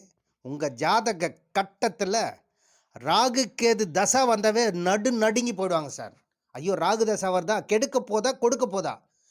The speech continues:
கேது தசை வருது, மிகப்பெரிய விரக்தியை கொடுத்து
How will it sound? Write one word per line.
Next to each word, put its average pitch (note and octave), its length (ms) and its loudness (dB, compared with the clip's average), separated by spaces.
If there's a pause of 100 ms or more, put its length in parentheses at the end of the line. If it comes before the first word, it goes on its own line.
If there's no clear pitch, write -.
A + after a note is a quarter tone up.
(220)
கேது B3 280 4
தசை G#3+ 280 2
வருது, G3 420 0
மிகப்பெரிய A#3+ 520 2
விரக்தியை A#3+ 400 0
கொடுத்து B3 420 -4